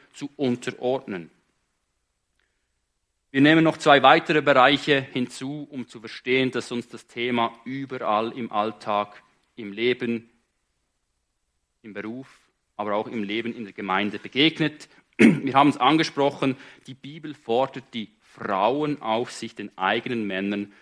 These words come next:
zu unterordnen. Epheser fünf zweiundzwanzig, ihr Frauen ordnet euch euren eigenen Männern unter als dem Herrn.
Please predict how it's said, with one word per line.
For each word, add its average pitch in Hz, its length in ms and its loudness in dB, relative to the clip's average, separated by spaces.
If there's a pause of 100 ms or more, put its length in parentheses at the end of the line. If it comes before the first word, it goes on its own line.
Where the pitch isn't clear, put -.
(180)
zu - 220 -20
unterordnen. - 1800 -4 (400)
Epheser 113 340 -4
fünf 113 360 -4
zweiundzwanzig, 110 960 -2
ihr 127 140 -10
Frauen 143 680 0
ordnet 135 480 0
euch 131 380 -2
euren 117 400 -2
eigenen 113 460 -2
Männern 104 340 -4 (100)
unter 104 440 -14 (160)
als 92 280 -6
dem 123 220 -6 (200)
Herrn. 107 380 -2